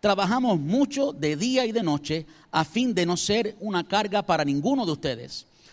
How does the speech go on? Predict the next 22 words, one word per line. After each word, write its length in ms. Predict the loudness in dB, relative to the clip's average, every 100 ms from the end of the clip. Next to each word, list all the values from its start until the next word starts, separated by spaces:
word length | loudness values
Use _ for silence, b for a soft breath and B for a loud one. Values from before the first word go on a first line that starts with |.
| 0
Por 160 | 0
cierto, 440 | 2 2 0 -2 -2
teníamos 480 | 0 0 0 0 0
el 120 | 0
derecho 320 | 2 2 2
de 100 | 2
nuevo 340 | 2 2 0 -2 B -6
de 100 | -2
pedirles, 720 | 0 2 2 2 -2 -4 -10 -20 B B B B -2
eh, 200 | 0 2
que 120 | 0
nos 160 | 2
alimentaran, 680 | 2 2 2 4 4 2 -6 -8 -2
pero 180 | -2
quisimos 420 | 0 -2 0 0 0
dejar, 400 | 0 -2 -4 -10 -18 -20 -20 _ -6
dejarles 520 | -2 0 0 0 -4 -4
un 160 | -4
ejemplo 400 | -2 -2 -4 -4
a 20 | -4
seguir. 380 | -4 -8 -14 -18 _ _ -12
Incluso, 600 | -8 -2 -2 -2 -8